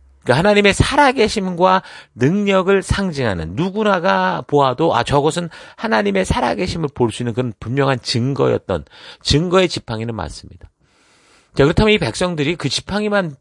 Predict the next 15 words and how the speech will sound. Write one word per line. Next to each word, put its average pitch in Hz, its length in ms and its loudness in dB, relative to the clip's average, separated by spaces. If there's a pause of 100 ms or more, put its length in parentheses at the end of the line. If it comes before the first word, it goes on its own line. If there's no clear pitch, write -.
(100)
봐도 110 720 -2 (600)
충분히 208 420 -2
하나님의 180 920 -2
살아계심을 147 720 -2
알 85 160 -2
수 - 140 -8
있었고, - 500 -10 (720)
지금 160 420 2 (100)
물이 156 300 2
없어서 143 340 2
위기에 127 400 -2
처한 147 340 -6
것을 139 260 -4
도우시고자 143 720 0
하는 160 240 -4